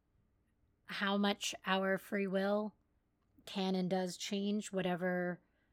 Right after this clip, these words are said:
snapshot a tarot card reading is seeing at any given point in time. But just that it, I know that I'm prone to catastrophizing and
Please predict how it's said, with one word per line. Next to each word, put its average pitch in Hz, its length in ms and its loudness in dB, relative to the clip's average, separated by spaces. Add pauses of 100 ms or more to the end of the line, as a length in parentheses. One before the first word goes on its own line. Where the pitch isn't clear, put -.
(140)
snapshot 202 840 0 (580)
a 190 200 2
tarot 190 340 -2
card 196 260 0
reading 190 380 0
is 185 260 -2
seeing 202 380 0
at 208 60 -2
any 196 160 0
given 190 280 -2
point - 260 -6
in 175 100 -6
time. 208 380 -4 (2000)
But 254 140 2
just 277 260 4
that 262 320 4 (100)
it, - 200 -2 (180)
I 233 200 6
know 269 180 6
that 240 120 6
I'm 220 260 6
prone 214 680 2
to 190 680 -2 (1120)
catastrophizing 185 1120 -2 (120)
and 180 640 0